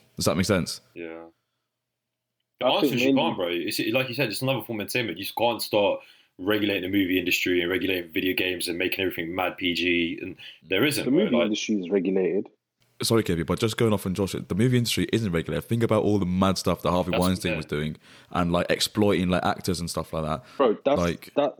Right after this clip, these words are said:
Speaker 3: that's behind closed doors. That's because those sick fucks, they run Hollywood.
Speaker 1: Yeah, but
Speaker 3: They can
Speaker 1: same
Speaker 3: get
Speaker 1: with
Speaker 3: away with
Speaker 2: No,
Speaker 3: that
Speaker 2: what I was
Speaker 3: shit.
Speaker 2: talking about,
Speaker 3: So
Speaker 2: bro, do you lot, do you lot remember that interview that Tarantino had with that, who's that Channel four guy?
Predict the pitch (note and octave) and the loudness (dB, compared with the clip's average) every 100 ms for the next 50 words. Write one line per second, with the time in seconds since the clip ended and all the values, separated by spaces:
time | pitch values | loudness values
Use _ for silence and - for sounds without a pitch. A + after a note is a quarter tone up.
0 | A2 D3+ D3+ B2 A2 G#2 A#2+ G#2+ - G#2+ | -2 -2 0 -2 -2 -2 0 0 0 -2
1 | - C3+ - - A#2 A2+ G2+ A2+ - C3+ | 0 -2 -2 -8 -6 -4 0 -2 0 -4
2 | - - - - - G#2 G2+ F#2+ A#2+ E2+ | -2 4 6 4 2 0 0 2 0 2
3 | G2+ A2 F2 F2 - _ _ _ _ _ | 0 2 0 -4 -12 _ _ _ _ _
4 | - A#2 A2 A#2+ B2+ B2 G#2+ G2 B2+ C#3+ | 0 2 4 4 4 4 4 4 4 4
5 | C#3 D3 D#3+ D#3+ C#3 A2 A2 C#3+ A#2 A#2 | 4 4 4 2 -2 0 2 2 0 2
6 | C#3+ - - D3+ D3 E3 D#3 C#3 D#3+ - | 0 0 0 0 2 2 0 0 -2 -4
7 | F#2+ F#2 - - - A#2+ A2 A#2+ A2+ A2+ | -4 0 -2 -2 -2 -2 0 -2 0 0
8 | A2+ F2 F#2 G2 G2 C3+ C#3 - B2+ A#2 | 0 -2 0 0 0 0 2 0 -2 0
9 | B2 A#2 E2+ D2 | 0 0 0 -4